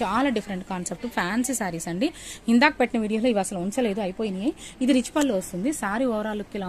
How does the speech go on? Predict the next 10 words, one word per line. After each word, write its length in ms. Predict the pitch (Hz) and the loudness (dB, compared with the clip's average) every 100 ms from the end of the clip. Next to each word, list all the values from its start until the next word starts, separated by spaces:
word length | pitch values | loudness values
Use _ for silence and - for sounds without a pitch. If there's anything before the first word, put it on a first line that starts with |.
| 180 | -2
ఉంది. 200 | 233 320 | 0 0
ఇది 200 | 240 233 | -2 0
ఎక్కడ 240 | 247 - 247 | -2 -2 -4
వస్తుంది 280 | 233 226 196 | -4 -6 -8
మిస్టేక్ 320 | 180 202 196 | -8 -8 -8
అనేది 180 | 196 - | -10 -12
చూపిస్తాను 360 | 175 180 - 156 170 | -14 -12 -10 -10 -10
చూడండి, 240 | 165 262 - - - - - - - - - - - - - 440 - - - - - - - - | -10 -10 -12 -18 -20 -20 -20 -20 -20 -20 -20 -20 -20 -20 -20 -20 -20 -20 -20 -20 -20 -20 -20 -14
ఒక్క 120 | 165 | -12
నిమిషం. 320 | 151 151 | -10 -10